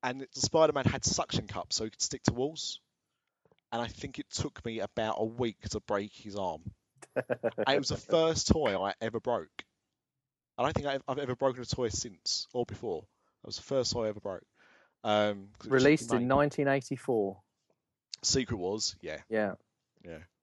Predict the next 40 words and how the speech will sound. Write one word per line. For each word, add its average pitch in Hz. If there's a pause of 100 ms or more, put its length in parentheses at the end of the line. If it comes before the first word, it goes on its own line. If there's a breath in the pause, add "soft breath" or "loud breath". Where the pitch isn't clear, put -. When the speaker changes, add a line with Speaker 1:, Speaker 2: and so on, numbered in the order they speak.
(180)
Speaker 2:
So 208
I 240
don't 277
think 220
you 180
were 160
a 151
boy 139
in 127
the 127
eighties 127
unless 120
you 117
owned 113
at 107
least 113
one 113
Spider-Man. 117 (1120 soft breath)
Speaker 1:
Yeah, 202
and 180
the 190
thing 220
is 175
as 170
well, 165
you 139
didn't 170
even 196
have 170
to -
be 143
a, 123 (140)
you 151
didn't 180
even 165
have 160
to 151
be 120
into 117
superheroes. 85